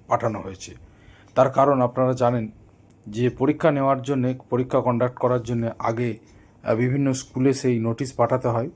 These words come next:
আহ, তাদের একটা প্রস্তুতির ব্যাপার থাকে স্কুলগুলো তৈরি কি না, আহ, পরীক্ষা, আহ, প্রস্তুতির জন্য প্রধান শিক্ষককে বিশেষ করে, আহ, এই ব্যবস্থা নিতে হয়। আহ, সেই জন্য তাকে অবশ্যই আগাম জানাতে হয়।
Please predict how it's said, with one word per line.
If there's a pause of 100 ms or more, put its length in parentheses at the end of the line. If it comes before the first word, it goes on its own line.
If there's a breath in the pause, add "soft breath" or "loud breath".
(220)
আহ,
তাদের
একটা
প্রস্তুতির
ব্যাপার
থাকে
স্কুলগুলো
তৈরি
কি
না, (720 soft breath)
আহ,
পরীক্ষা,
আহ,
প্রস্তুতির
জন্য
প্রধান
শিক্ষককে
বিশেষ
করে, (460 soft breath)
আহ,
এই
ব্যবস্থা
নিতে
হয়।
আহ,
সেই
জন্য
তাকে
অবশ্যই
আগাম
জানাতে
হয়।